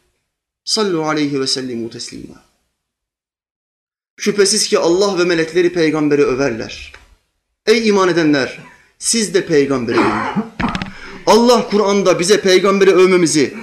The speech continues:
ona salatu selam getirmemizi emrediyor. Bu sapkın Vehhabiler diyor ki bu şirktir. Allah'ın sözü mü doğrudur? Yaratılan bu sapıkların sözü mü doğrudur? Ben nasıl konuşmayayım? Ben nasıl bunlardan bahsetmeyeyim?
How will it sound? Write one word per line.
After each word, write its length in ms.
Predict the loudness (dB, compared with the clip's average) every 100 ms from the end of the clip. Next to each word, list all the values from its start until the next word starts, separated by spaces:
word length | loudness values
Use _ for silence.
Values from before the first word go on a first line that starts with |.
| -16 -8
ona 200 | -2 0
salatu 380 | 2 0 0 0
selam 220 | 0 2
getirmemizi 420 | 2 2 0 0 0
emrediyor. 580 | 2 4 4 4 2 0 -10 _ -20 -20 -4
Bu 120 | -2
sapkın 500 | 0 0 0 0 2
Vehhabiler 560 | 2 0 0 2 0 0
diyor 120 | 0
ki 120 | 0
bu 60 | 0
şirktir. 440 | -2 -4 -8 -12 _ _ _ -20 -20 _ _ -20 -4
Allah'ın 400 | 2 4 4 4
sözü 240 | 2 2 4
mü 120 | 4
doğrudur? 520 | 4 4 2 -2 -6 -18 _ -12 0
Yaratılan 580 | 2 2 0 0 0 -2
bu 60 |
sapıkların 460 | -2 -4 -2 -2 -2
sözü 200 | -2 -2
mü 100 | 0
doğrudur? 300 | 0 -4 -8 -20 _ _ _ -12 -10 -12 -14 -20 _ _ _ _ -4
Ben 160 | 0 0
nasıl 180 | -2
konuşmayayım? 460 | -4 -6 -6 -10 -10 _ _ _ -20 -20 -20 -20 _
Ben 120 | 0 0
nasıl 200 | 0 0
bunlardan 320 | 0 0 -2
bahsetmeyeyim? 460 | -6 -10 -18 -20